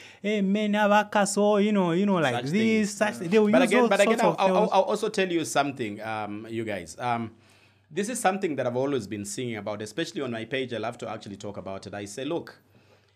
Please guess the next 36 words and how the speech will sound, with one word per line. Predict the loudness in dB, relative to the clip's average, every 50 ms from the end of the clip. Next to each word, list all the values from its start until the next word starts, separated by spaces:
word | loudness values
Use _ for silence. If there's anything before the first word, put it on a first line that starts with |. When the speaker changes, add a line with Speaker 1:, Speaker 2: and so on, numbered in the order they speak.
| _ _ _ _ _ _ _ _ _ _ _
Speaker 2:
we | 2 2 2
need | 2 2 0 -4 -4
to | -4
begin | -4 -4 -2 -2 -2 -2 -2
to," | -6 -6 -4
and | -4 -4 -4
these | -6 -4 -2
are | -2 -2
things | 0 0 -2 0 0 -2 -2 -2
that | -2 -2 -2 -2
sometimes | -4 -4 -4 -2 -2 -2 0 0 0 -2 -2 -4
I, | -4 -4 -4
I, | -4 -4 -4 -4 -4 -6 -6 -6 -6 -6
I | -6
sit | -6 -6 -6 -6 -4 -2
down | 0 0 0 -2
with | -4 -8 -8
my | -10 -12 -12
kids | -12 -10 -10 -8 -8 -8
and | -8 -8 -6
I | -4
love | -4 -4 -4 -4
to | -8 -10
talk | -10 -10 -10 -8
to | -10 -8
them | -8 -8 -8 -8
about | -8 -8 -8 -8 -8 -10
it. | -14 -20 -20 -12 -8
They | -6 -6
are | -6
all | -4 -6 -6 -6
boys. | -8 -10 -12 -12 -14 -16 -18 -18 -16 -14
And | -10 -10
I | -8 -8
say, | -8 -8 -8
"Look, | -6 -6 -8 -10 -12 -18 _